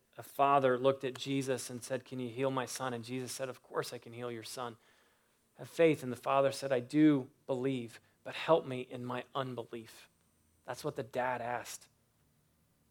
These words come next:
So rather than asking for a relationship or to get out of debt or to get the job or to get the house or to get whatever,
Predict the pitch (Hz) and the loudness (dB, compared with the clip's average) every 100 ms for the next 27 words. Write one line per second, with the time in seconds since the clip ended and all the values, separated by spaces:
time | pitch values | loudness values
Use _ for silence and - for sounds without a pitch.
0 | _ _ - 135 139 170 160 147 131 131 | _ _ -10 2 6 6 6 2 2 0
1 | 139 147 131 135 135 131 123 131 - 131 | -2 -6 -4 2 4 4 4 2 2 -6
2 | - 127 120 120 117 123 131 131 113 127 | -8 -8 -8 -10 -4 0 2 0 2 4
3 | 120 117 110 123 - 123 123 123 120 117 | 4 2 -2 -6 -6 -8 0 2 2 -2
4 | 117 120 - 123 123 123 120 117 120 127 | -4 -6 -6 -4 0 0 0 -8 -4 -4
5 | 127 131 127 - 135 123 110 | 2 2 2 2 0 0 -4